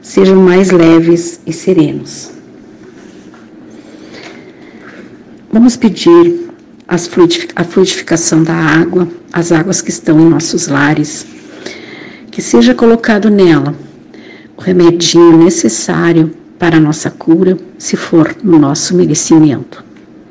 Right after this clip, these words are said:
E assim, protegidos e amparados,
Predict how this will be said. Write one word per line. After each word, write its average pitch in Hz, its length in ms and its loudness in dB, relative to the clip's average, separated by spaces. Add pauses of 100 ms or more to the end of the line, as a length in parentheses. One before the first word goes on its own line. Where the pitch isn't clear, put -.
(720)
E 196 140 4
assim, 170 560 0 (240)
protegidos 180 1040 0
e 190 40 4
amparados, 160 920 0